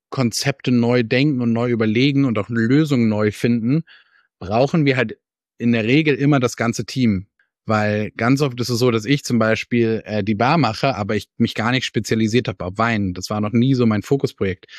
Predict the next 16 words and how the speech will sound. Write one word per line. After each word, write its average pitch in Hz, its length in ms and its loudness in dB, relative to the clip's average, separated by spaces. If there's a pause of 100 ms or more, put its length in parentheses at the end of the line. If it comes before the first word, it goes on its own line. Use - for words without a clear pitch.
(220)
Also 117 220 -2
brauche 120 200 2
ich - 60 -10
jemanden 123 320 0
im 117 120 -2
Team, 139 180 2
der 120 140 2
sagt, 117 180 0
„Ey, 135 140 0
ich 127 100 -2
hab 117 120 -4
Bock, 113 160 -4 (580)
eine 113 200 -2
Weinkarte 120 540 0
zu 95 140 -4
entwickeln.“ 95 480 -2